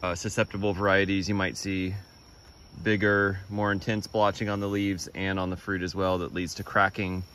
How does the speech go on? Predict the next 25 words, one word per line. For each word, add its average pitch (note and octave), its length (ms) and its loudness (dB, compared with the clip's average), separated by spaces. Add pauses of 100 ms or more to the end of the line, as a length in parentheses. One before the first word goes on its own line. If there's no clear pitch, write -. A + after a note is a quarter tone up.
(280)
which G2 280 -2
ruins F#2+ 380 0
the - 80 -14
fruit. F#2 320 -2 (1600)
So B2 340 10
now, A#2 480 10 (800)
a F#2+ 80 2
lot A2+ 200 12
of G#2+ 120 6
you A2+ 140 8
are - 20 4
probably G#2+ 360 10
naturally G#2 520 8
asking, G#2 600 6 (1400)
"What A2 340 8
do A#2 60 10
we A2+ 120 10
do A#2 240 8
to G#2+ 140 6
control A2+ 400 6
these A2 180 6
insects A2+ 480 6
on F#2+ 160 4
pawpaw A2 380 8
trees?" E2+ 420 2